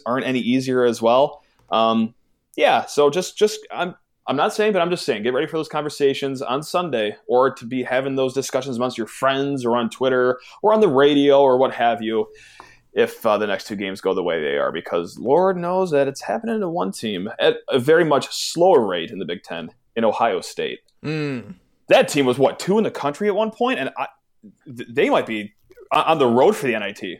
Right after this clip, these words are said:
Speaker 1: when, when it comes around. Like, it's gonna be not great in Buckeyeville,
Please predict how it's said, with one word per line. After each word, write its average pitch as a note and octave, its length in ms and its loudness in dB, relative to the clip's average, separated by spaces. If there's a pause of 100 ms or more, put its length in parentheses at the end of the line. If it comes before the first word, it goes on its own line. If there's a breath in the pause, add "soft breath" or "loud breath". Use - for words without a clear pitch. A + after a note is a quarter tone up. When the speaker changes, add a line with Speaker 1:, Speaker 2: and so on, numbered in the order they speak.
(120)
Speaker 1:
when, A#2 160 -8
when A2 120 -8
it G2+ 60 -12
comes G2+ 220 -12
around. E2 360 -12
Like, F#2 220 -12
it's - 180 -2
gonna A2+ 200 -4
be G2+ 340 -10 (460 soft breath)
not F3+ 280 -4
great F#3+ 240 2
in C3 100 -4
Buckeyeville, E2+ 600 -2